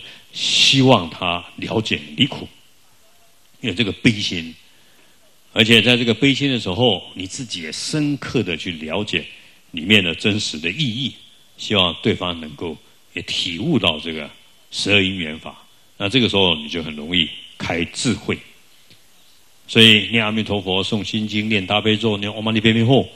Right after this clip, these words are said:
都是在为了众生啊。众生一听到的时候，他才能够马上脱离痛苦。所以你要把这个真理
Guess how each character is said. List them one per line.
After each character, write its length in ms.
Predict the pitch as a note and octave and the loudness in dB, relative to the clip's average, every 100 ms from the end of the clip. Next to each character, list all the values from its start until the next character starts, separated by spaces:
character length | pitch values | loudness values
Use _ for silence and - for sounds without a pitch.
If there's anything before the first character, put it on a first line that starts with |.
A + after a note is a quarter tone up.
| - - - | -20 -20 -12
都 160 | A2 G#2+ | -6 -4
是 140 | G#2+ | -2
在 240 | F#2 E2+ - - - - | 0 0 0 -10 -20 2
为 200 | G#3+ F3+ | 8 8
了 140 | F2 E2+ | 8 -2
众 260 | - G#2 | -2 -2
生 280 | D2+ F2 E2+ - - - _ | -2 -4 -6 -10 -20 -20 _
啊。 380 | E2+ D#2+ D2+ C#2 - _ _ _ _ - | -6 -6 -6 -10 -20 _ _ _ _ 0
众 160 | C3 | 0
生 380 | A2 A2+ A2+ A2+ - - - - | 6 8 8 4 -8 -20 -20 -8
一 80 | A#2+ | -4
听 260 | - B2+ | -2 0
到 160 | B2 G2+ | 2 2
的 100 | F2+ | 0
时 100 | F2+ | -4
候， 280 | F#2 G2+ E2+ - - _ _ _ _ _ _ _ _ _ _ - | -2 -2 -4 -14 -20 _ _ _ _ _ _ _ _ _ _ -10
他 140 | G#2+ | -6
才 180 | A2 G2+ | -4 -2
能 160 | F#2+ F#2+ | -2 0
够 240 | F#2 D#2+ - - - - _ - - _ - | 0 0 -8 -20 -20 -20 _ -20 -20 _ -2
马 180 | E2+ E2+ | -2 2
上 240 | G#2 F2 - | 0 0 2
脱 160 | C3 | 4
离 160 | B2 G2 | 4 0
痛 200 | - A2+ | -2 -4
苦。 100 | - - _ _ _ _ _ _ _ _ | -8 -20 _ _ _ _ _ _ _ _
所 160 | - G#2 | 4 4
以 180 | G2 E2 F2+ | 4 0 -6
你 100 | F2 | -4
要 100 | F#2+ | -2
把 160 | D#2+ | -4
这 120 | E2+ | -6
个 100 | E2+ D#2+ | -8 -8
真 400 | - A#2+ A#2 A#2 | 0 0 2 -2
理 160 | C#2+ | -6